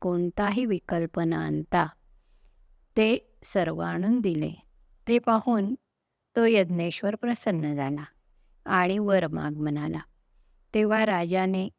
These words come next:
सुपुत्र व्हावा असा वर मागितला. तो पुत्र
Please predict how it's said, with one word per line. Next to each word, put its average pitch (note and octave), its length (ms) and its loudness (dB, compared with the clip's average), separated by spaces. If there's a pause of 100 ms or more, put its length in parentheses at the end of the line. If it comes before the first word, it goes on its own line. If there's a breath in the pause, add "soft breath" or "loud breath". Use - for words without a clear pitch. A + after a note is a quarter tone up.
सुपुत्र A3+ 640 -2
व्हावा E3 480 -2 (140)
असा F#3 320 0
वर D3 200 -2
मागितला. D3 580 -6 (1000)
तो A#3+ 120 4
पुत्र A3 480 0